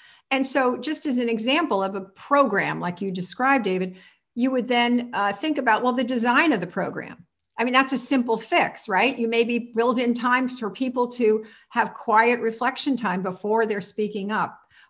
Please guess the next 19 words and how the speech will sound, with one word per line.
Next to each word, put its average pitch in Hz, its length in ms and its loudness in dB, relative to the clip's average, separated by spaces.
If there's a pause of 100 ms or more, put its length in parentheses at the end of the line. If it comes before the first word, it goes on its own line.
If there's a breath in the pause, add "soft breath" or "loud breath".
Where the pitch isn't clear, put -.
or 208 120 0
you 202 140 0
put 247 240 2
in 254 140 2
some 240 240 0
breaks 240 420 2
where 185 140 -2
they 185 160 -2
can 185 200 -6
recharge. 190 540 -2
I 208 60 -2
mean, 220 160 0
there 220 140 2
are - 20 2
tactical 269 760 -6
things 175 320 -6
you 196 80 -6
can 180 220 -4
do 208 340 2